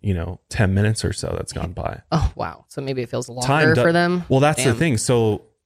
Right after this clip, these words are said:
Speaker 1: that you
Speaker 2: That's
Speaker 1: brought up a great
Speaker 2: intense.
Speaker 1: point that once you, you know, tune yourself, you get into that four to seven hertz frequency, you get your brain into hemisync through this gateway experience.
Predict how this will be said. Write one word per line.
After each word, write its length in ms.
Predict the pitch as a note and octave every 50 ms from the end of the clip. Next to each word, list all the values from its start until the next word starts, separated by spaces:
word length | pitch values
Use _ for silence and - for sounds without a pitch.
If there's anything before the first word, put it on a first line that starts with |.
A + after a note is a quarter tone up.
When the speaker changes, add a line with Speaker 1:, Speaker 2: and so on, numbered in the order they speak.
| _ _ -
Speaker 1:
that 80 | - A#2+ -
you 60 | D#3+
Speaker 2:
That's 80 | A#2+ A#2+
Speaker 1:
brought 160 | C3 - B2
up 40 | C#3
a 120 | D3 D3 C#3
great 140 | A#2 A2 G2+
Speaker 2:
intense. 140 | - - -
Speaker 1:
point 220 | C#3 C#3+ B2+ A2+
that 180 | - G2+ F2+ F#2
once 420 | G2+ G#2 A#2 A#2+ A#2 - - -
you, 400 | A#2 A2 G#2 G2+ G2 F#2+ F#2+ - - _ _ _ _ _ _ _ _ _ _
you 80 | - G#2+
know, 140 | F#2+ F2 F2
tune 320 | - - - B2+ B2 B2
yourself, 480 | A#2 A2+ A2 - - A2 A2 G#2 - -
you 60 | F#2+
get 120 | G#2 G2+
into 220 | A2+ G#2 G2 - G#2
that 120 | F#2 F2 -
four 200 | - A2 A2 G#2+
to 80 | G#2
seven 320 | - - A2 G#2+ G#2 G2 F#2+
hertz 300 | G2+ G#2 G2+ G2 - -
frequency, 540 | - B2+ A#2+ - - G#2+ - - - A2
you 140 | G#2 G2+ F#2+
get 160 | F#2+ G#2+ -
your 120 | - G#2 G2+
brain 240 | - G#2 G2+ G2+ G2+
into 160 | F#2 F2+ F2+
hemisync 680 | - - C#3 E3 E3 A#2 - - - F#2+ F#2 F#2 -
through 200 | - - F#2+ F2+
this 140 | F2+ F2+ -
gateway 300 | - B2+ C3+ G#2+ F2+ F2+
experience. 600 | E2+ - - - - F2+ F2+ F2+ E2+ - - -